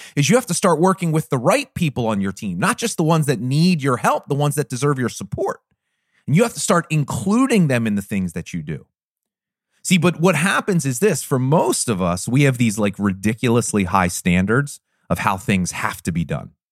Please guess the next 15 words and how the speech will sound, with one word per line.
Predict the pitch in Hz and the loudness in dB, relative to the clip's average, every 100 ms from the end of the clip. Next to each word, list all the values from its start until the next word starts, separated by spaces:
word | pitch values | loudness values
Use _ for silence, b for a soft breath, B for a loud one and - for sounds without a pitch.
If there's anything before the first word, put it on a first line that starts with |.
| _ b b b | _ b b b
And | 95 101 | -2 2
this | 131 - - _ - | 2 0 -8 _ -8
prohibits | - 110 92 139 110 78 - - - | 0 0 2 0 0 -4 -6 -10 -8
delegation, | 101 92 87 80 76 - - _ _ _ _ | -2 -2 -2 -6 -8 -10 -14 _ _ _ _
right? | 117 120 | -2 0
We | 123 | 2
have | 147 123 | 2 2
this | 135 - | -2 0
belief | 131 135 127 | 2 2 2
that | 123 | -2
it's | 107 - | -4 -6
gotta | - - 165 | -4 -2 -2
be | 143 123 | -2 -2
done | 120 107 | -4 -4
perfectly. | - 104 - 87 73 | -6 -8 -8 -14 -14